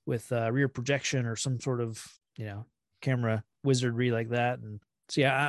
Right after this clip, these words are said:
I, I, maybe the, these models that they're sitting in are probably slightly bigger. I don't know. I, I, I don't know.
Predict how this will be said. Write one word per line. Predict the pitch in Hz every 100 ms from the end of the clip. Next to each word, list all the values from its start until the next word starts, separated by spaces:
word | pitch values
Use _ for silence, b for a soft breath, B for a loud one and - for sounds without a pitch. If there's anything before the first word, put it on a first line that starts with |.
| 143
I, |
I, |
maybe | 143 135 135 135
the, | 120 120 117 - _ -
these | 120 120
models | 135 131 127 120
that | 117
they're | 123
sitting | 110 139 120 117
in | 110
are | 104
probably | 120 117 110 - 113
slightly | - - 110 113 117
bigger. | 123 131 156 165
I | 139
don't | 139
know. | 143 123 - _ _ _ _ -
I, | 170
I, | 175
I | 170 151
don't | 165
know. | 190 135